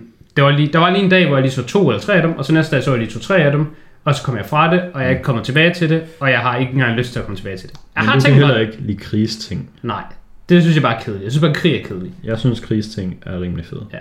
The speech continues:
Speaker 1: Jeg har overvejet, at jeg skulle vende tilbage til den, bare for at se den, bare for at få checkmarket på den, men jeg er sådan, det
Speaker 2: Jeg synes, Band of Brothers, det er den serie nogensinde, der har det mest insane cast.
Speaker 1: Er det fordi Ross fra Friends, han er med?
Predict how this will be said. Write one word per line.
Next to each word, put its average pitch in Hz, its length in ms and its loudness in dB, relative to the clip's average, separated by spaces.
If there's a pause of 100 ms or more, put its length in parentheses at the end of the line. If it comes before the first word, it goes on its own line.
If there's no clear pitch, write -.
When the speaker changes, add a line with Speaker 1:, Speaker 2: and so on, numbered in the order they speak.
(500)
Speaker 1:
Jeg 170 160 2
har 175 120 0
overvejet, 196 300 4
at 120 40 0
jeg 107 80 -4
skulle 139 140 -6
vende 117 120 -2
tilbage 143 220 2
til 143 140 0
den, 131 80 -4
bare 139 200 2
for 135 60 -2
at 120 80 -6
se 156 200 0
den, 104 80 -4
bare 113 180 -2
for 127 80 -4
at 120 60 -8
få 117 80 -4
checkmarket 104 800 -4
på 107 160 -4
den, 110 220 -6
men 123 140 -2
jeg 123 140 2
er 123 40 0
sådan, 127 240 -4
det 123 140 -4
Speaker 2:
Jeg 123 140 4
synes, 170 220 4
Band 165 220 2
of 147 80 0
Brothers, 135 340 4
det 135 240 0
er 127 60 0
den 120 80 -4
serie 104 420 0 (380)
nogensinde, 120 580 0
der 104 100 -8
har 104 200 -8
det 95 120 -8
mest 98 360 -8
insane 95 500 -10
cast. - 460 -14 (1800)
Speaker 1:
Er 147 120 2
det 139 80 2
fordi 135 180 4
Ross 127 400 0
fra 123 100 -6
Friends, 127 340 0
han 117 100 -2
er 110 60 -4
med? 101 140 -4